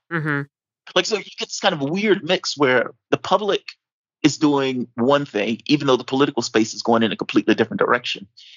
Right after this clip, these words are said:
Speaker 2: And from the standpoint of gumming up the works, many of the people who I'm looking at or reading that are, like, political scientists and whatnot are saying,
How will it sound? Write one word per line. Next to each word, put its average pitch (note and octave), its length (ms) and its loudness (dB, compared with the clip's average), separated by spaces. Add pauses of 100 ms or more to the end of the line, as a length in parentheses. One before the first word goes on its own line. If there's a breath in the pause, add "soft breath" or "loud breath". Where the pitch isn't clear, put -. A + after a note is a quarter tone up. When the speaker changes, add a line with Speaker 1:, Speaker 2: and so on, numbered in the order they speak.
Speaker 2:
And F3+ 80 2
from D3+ 100 -2
the C3 60 -6
standpoint E3 460 -2
of A2 120 -8
gumming C#3+ 240 -2
up B2+ 120 -2
the A#2 80 -2
works, - 380 -2 (440 loud breath)
many A3+ 280 2
of A3 60 4
the - 80 -2
people - 300 -2
who D#3 160 4
I'm C3+ 60 -2
looking D3 280 -2
at G#2+ 100 0
or A#2 80 2
reading B2 440 2 (260 loud breath)
that A#2+ 80 2
are, A2+ 60 0
like, G#2+ 160 -2
political C3 340 -2
scientists A#2 460 -2
and G#2 80 -2
whatnot G#2 280 2
are G#2+ 40 -2
saying, G#2 500 -2